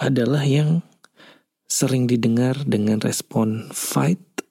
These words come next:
or flight. Kalau nggak berantem, lari kabur. Ini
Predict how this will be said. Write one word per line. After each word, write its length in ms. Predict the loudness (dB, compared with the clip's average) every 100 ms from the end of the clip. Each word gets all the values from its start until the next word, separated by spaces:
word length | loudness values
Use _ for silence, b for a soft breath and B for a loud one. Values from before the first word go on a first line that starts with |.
| -6
or 160 | -4
flight. 480 | -4 -4 -4 -4 -8 _ -16 -16 -20 _ _ _
Kalau 240 | -2 0 2
nggak 80 | 2
berantem, 480 | 0 -4 -2 0 0
lari 240 | 0 -2 -4
kabur. 560 | -2 2 2 0 -6 B B B B B B _
Ini 240 | -2 2